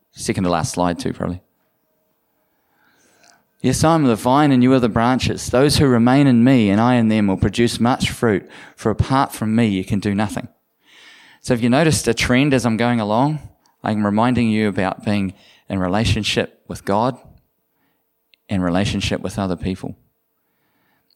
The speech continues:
If we don't get this first bit right and be in relationship with God, then we can do nothing. Well, nothing of meaning, any rate. We can make a pretty good job of stuffing up our lives.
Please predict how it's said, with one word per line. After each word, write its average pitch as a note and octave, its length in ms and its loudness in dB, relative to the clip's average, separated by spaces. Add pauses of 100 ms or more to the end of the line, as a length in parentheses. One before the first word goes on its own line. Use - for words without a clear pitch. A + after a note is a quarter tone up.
(120)
If - 140 -4
we G#2 80 2
don't B2 220 0
get - 160 -4
this - 180 -2
first B2 300 -2
bit - 160 -2
right B2 320 -2 (500)
and G#2 120 -4
be G#2+ 100 2
in F#2+ 140 0
relationship G#2 640 -2
with F#2+ 180 -8
God, A2+ 400 -2 (520)
then G#2+ 160 -2
we G#2+ 120 -2
can G#2+ 240 -4
do C3 880 -4 (1160)
nothing. C3+ 340 -8 (1120)
Well, G#2 100 -8
nothing G#2+ 580 -4 (480)
of F2+ 160 -6
meaning, F2+ 320 -6
any F2+ 160 -8
rate. - 300 -12 (1080)
We A#2+ 140 0
can G#2+ 260 -2
make G2+ 200 -4
a F2+ 60 -12
pretty G#2 220 -4
good F2 300 -4
job F2+ 300 -2
of F2 80 -6
stuffing F#2+ 440 -6
up G2+ 140 -4
our E2 120 -2
lives. F2+ 580 -4